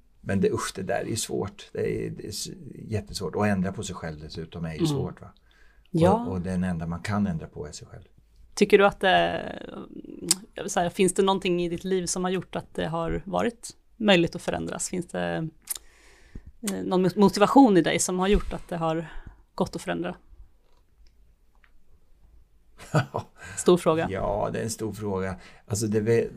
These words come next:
Speaker 1: eh, ska man fortsätta ha några som helst, eh, relationer som känns bekväma, så handlar det ju om att förändra sig själv.
Speaker 2: Mm.
Speaker 1: Alltså,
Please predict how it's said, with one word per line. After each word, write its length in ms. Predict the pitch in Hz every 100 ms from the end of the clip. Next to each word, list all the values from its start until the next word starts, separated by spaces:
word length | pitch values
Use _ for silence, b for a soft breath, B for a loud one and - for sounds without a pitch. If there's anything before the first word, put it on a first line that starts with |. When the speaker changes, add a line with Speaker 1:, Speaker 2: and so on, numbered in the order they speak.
| - - - -
Speaker 1:
eh, 160 | - - - - - - _ - - _ _ _ - - - - -
ska 180 | -
man 160 | 120 120
fortsätta 520 | 139 135 - 98 131
ha 220 | 120 98
några 480 | 95 104 87 87 87
som 240 | 87 92 85
helst, 400 | 82 78 - - - _ _ - - -
eh, 120 | 98 - - - -
relationer 760 | - 101 98 - 101 82 92 113
som 260 | 107 98 90
känns 500 | 90 82 80 - - _ _ - - -
bekväma, 680 | 92 - 104 82 78 104 92 - _ - - -
så 120 | 101
handlar 340 | 98 90 80
det 60 | 82
ju 60 | 82
om 180 | 76
att 140 | 73 -
förändra 300 | 82 67 64
sig 140 | 92
själv. 160 | 80 - - _ -
Speaker 2:
Mm. 400 | 170 160 147 135 - -
Speaker 1:
Alltså, 380 | 98 101 95